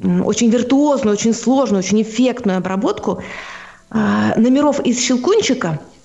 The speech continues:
Чайковского и «Спящей красавицы». Вот эти два хита, да, два балета. И благодаря Плетнёву теперь пианисты и эту музыку играют. Да как играют? То есть сам Плетнёв использовал там такие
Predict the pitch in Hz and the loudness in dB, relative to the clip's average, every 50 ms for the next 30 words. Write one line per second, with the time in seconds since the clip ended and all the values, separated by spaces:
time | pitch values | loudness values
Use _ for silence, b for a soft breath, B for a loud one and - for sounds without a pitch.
0 | _ _ - - - 214 214 220 214 175 165 - - - 180 - - 254 285 285 | _ _ -16 -6 -4 -4 -2 -2 -2 -4 -4 -6 -6 -6 -4 0 2 2 2 2
1 | 277 277 285 269 269 269 269 - 240 - - 240 233 - 233 190 165 160 156 - | 0 -2 -2 -2 -2 0 -2 -2 -2 -2 -4 -4 -2 -2 -4 -2 -2 -4 -6 -8
2 | - - - - - - _ _ _ _ _ - 190 185 220 214 - 165 170 170 | -14 -18 -18 -20 -20 -20 _ _ _ _ _ -2 -2 -2 0 -2 -2 -2 -2 -2
3 | 175 165 165 160 - - 202 - - 269 330 359 294 208 196 226 196 185 208 202 | -2 -4 -6 -10 -6 -6 -6 -4 -2 -2 -2 0 0 0 0 0 -2 -2 -2 -2
4 | 170 185 190 233 302 - - - B B B B B B B B 214 B B - | -2 -2 0 0 0 -2 -4 -6 B B B B B B B B -16 B B 0
5 | 247 233 254 277 262 269 233 277 285 285 254 208 - - 208 220 220 262 320 359 | 0 2 2 2 2 2 2 2 2 0 0 -2 -2 -2 -2 2 2 2 2 2
6 | 349 262 233 240 - 196 - 247 302 320 285 - - 233 214 208 202 202 240 302 | 2 0 0 -2 -4 -2 0 2 2 2 0 0 0 0 0 2 2 4 4 4
7 | 330 330 330 311 - - - 220 190 165 160 - - 220 247 247 214 196 220 233 | 4 4 2 0 -2 -4 -2 -2 -2 0 -2 0 0 -2 0 0 2 2 2 2
8 | 202 202 - 202 196 196 170 190 202 214 214 190 160 214 185 175 - - 226 262 | 0 0 0 0 0 2 2 0 -2 -2 -2 -2 -2 -4 -4 -4 -2 -2 -2 -2
9 | 262 262 240 226 180 185 185 175 165 151 147 151 - - - B B B B B | 0 0 0 0 0 0 -2 -2 -4 -6 -6 -10 -12 -18 -20 B B B B B
10 | B - - 180 170 135 - - - - 220 233 233 190 - - 196 202 202 226 | B -6 -4 -4 -4 -4 -4 -6 -4 -4 -2 -2 -2 -2 -2 -2 -2 0 0 0
11 | 247 214 180 - - - 214 - - - 262 277 254 185 226 220 214 220 226 220 | 0 0 0 -4 -4 -4 -4 -4 -2 0 0 0 2 2 0 0 0 0 -2 -2
12 | 208 214 - 220 - - 269 294 294 285 247 220 | -2 -2 -4 -4 -2 0 2 4 4 4 2 0